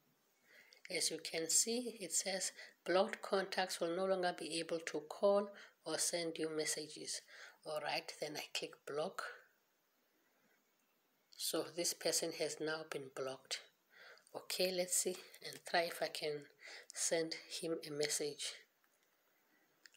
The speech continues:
Hello, you see? Unblock this person to send a message. Let me cancel it. I don't want to unblock the person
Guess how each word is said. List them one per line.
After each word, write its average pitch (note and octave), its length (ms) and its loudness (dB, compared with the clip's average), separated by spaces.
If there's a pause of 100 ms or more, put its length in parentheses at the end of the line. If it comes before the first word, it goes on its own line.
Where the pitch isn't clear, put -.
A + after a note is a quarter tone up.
(280)
Hello, E3+ 520 2 (800)
you D#3+ 80 -4
see? - 380 4 (1300)
Unblock F3 560 6 (300)
this F#3+ 220 2
person E3+ 520 0
to D3+ 120 -2
send D#3+ 320 -2
a C#3+ 60 -4
message. D3+ 520 -4
Let F#3+ 120 -2
me F#3+ 80 -2
cancel D#3 460 -4
it. - 260 -10 (280)
I C#3+ 100 -2
don't D#3+ 140 -2
want D#3 160 -2
to D#3 80 2
unblock C#3 560 -4 (340)
the C#3+ 80 -4
person - 400 -2